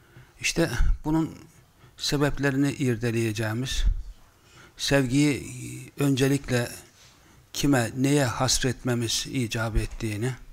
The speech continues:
e, ve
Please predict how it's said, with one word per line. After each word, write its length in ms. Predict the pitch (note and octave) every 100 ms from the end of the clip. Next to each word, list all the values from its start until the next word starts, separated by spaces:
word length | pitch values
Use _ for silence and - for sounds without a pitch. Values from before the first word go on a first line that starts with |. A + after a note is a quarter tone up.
| - _ - _ - - - - - - -
e, 60 | A2+ A2 A2 A2 A2 A2 - - - _ _ _ _ _ _ - C#3 C3+ C3+ - D3+ - D3+ D3 C#3 C#3 D3 D#3 C#3+ C#3
ve 220 | C3+ C#3+